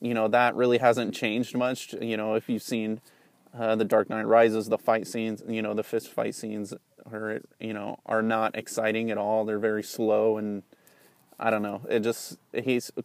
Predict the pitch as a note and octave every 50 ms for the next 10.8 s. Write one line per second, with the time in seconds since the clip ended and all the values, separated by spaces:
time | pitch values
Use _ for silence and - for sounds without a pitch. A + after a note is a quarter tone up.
0 | - _ _ - D#3+ D#3 - - - E3+ D3+ C#3 B2+ B2+ C3 B2+ A#2+ G2+ A#2 B2+
1 | A#2 A2+ - A#2+ G2 A2+ G#2+ G#2 - - A#2+ A2+ A2 - - A#2+ A2 G#2+ G#2+ G#2+
2 | G2+ F#2 A2 G#2+ G#2 - - A#2 A2 A#2 A#2+ B2 - - A2 G#2 - - B2 A2+
3 | A2+ G#2+ G#2+ - - - A#2+ G#2+ - - - A2 A2+ - - - - - _ _
4 | _ _ _ _ _ _ _ _ - A2 A2 A2 A2 A2+ A2+ A2+ A2 G#2 - _
5 | _ _ _ _ _ _ _ _ _ _ - _ _ _ _ _ _ - - B2+
6 | A#2 A2+ A2 C3 C#3 - - - - _ _ _ - - F3 D#3+ C3 B2 A#2+ B2+
7 | C3 C3+ - - - - A#2+ - - - C#3+ B2+ A2+ A2+ A#2 A#2+ A#2+ - - -
8 | B2+ A#2+ B2 G#2+ D2 A2+ A2+ A#2+ A2+ - C#3 C#3+ C3+ - A#2+ A#2 - - A#2+ A#2
9 | G#2 - - A#2 A2+ A2 - - - A2 G#2+ G#2+ A2 G#2 - A#2 A2+ A2+ - -
10 | G#2+ G#2+ G#2 G#2+ G2+ - A#2 G#2+ - - - - G#2+ G#2 G#2+ A2+